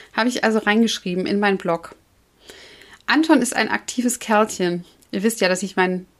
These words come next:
Tumor Anton genannt habe, weil er sich einfach irgendwann mal vorgestellt hat und gesagt hat, „Ich bin der Anton, ich zieh jetzt bei dir ein und mach dir das Leben zur Hölle.“ Also Anton hat sich mit, hat sich mir als,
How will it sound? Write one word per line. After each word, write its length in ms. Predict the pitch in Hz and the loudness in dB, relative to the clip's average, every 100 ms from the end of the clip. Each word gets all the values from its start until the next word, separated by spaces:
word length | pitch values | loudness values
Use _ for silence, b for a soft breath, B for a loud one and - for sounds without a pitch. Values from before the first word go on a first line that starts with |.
| _ | _
Tumor 340 | - 220 202 | 0 2 2
Anton 280 | 226 226 202 | 0 0 0
genannt 360 | 180 180 185 196 | 0 0 -2 0
habe, 180 | 233 226 _ _ _ _ _ _ - | -2 -2 _ _ _ _ _ _ -4
weil 180 | 180 196 | -2 0
er 100 | 196 | -2
sich 200 | 208 - | -4 -2
einfach 400 | 202 214 196 - - | 0 0 -2 -8 -8
irgendwann 340 | 226 240 233 208 | 2 4 4 2
mal 100 | 208 | 2
vorgestellt 540 | 220 220 220 208 208 | 0 0 0 -2 0
hat 180 | 208 - | -2 -2
und 120 | 196 | -6
gesagt 260 | 196 202 202 | -2 -2 -4
hat, 120 | - | -8
„Ich 140 | 214 | -8
bin 180 | - 220 | 0 2
der 100 | 202 | 2
Anton, 440 | 185 214 214 226 247 B B B | 0 2 2 2 -2 B B B
ich 160 | 214 - | -6 -2
zieh 160 | - | 2
jetzt 220 | 233 233 - | 2 2 0
bei 100 | 196 | 0
dir 180 | 196 | 2
ein 220 | 165 185 208 | 2 2 2
und 80 | |
mach 160 | 202 208 | 2 0
dir 100 | 202 | -2
das 140 | 185 | -2
Leben 300 | 185 196 202 | 0 0 0
zur 160 | - 180 | -2 -2
Hölle.“ 260 | 185 175 175 B B - | 0 0 -2 B B -2
Also 160 | 202 | 2
Anton 320 | - 240 254 | 2 4 4
hat 160 | 226 220 | 4 0
sich 180 | 214 - | -4 -4
mit, 140 | 214 - - | -4 -8 -6
hat 240 | 208 214 | -2 -2
sich 160 | - 202 | -2 2
mir 260 | 220 269 220 | 4 4 2
als, 200 | 208 | -4